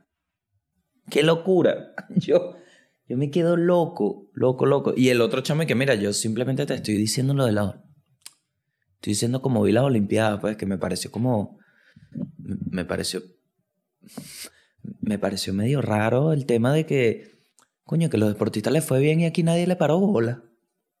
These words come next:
pa' ayudarlo. Menos mal que la gente... y... y gracias. Que lo único que se ha dado a los atletas ha sido amor.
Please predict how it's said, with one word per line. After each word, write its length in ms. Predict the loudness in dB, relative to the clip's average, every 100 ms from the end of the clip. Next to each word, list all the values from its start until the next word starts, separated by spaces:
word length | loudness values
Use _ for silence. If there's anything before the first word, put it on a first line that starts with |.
| _ _ _ _
pa' 100 | -4
ayudarlo. 680 | 2 4 4 2 0 -6 -12 -20 -20 _ _ _ _ -8
Menos 160 | -4
mal 200 | 0 0
que 80 | 2
la 100 | 2
gente... 320 | 2 2 0 -2 -16 -18
y... 320 | -14 -14 -16 _ _ _ _ _ _ _ _ _ _ _ _ _ -20 -10
y 180 | -2 0
gracias. 840 | 2 2 0 -6 -6 -8 -10 -16 _ -20 -20 _ _
Que 220 | -4 -2
lo 160 | 2 4
único 340 | 4 4 2
que 140 | 2 0
se 160 | 2
ha 80 | 2
dado 240 | 4 4 2
a 60 |
los 120 | 2
atletas 420 | 0 0 0 0 -2
ha 60 |
sido 220 | 0 2
amor. 400 | 2 2 0 -4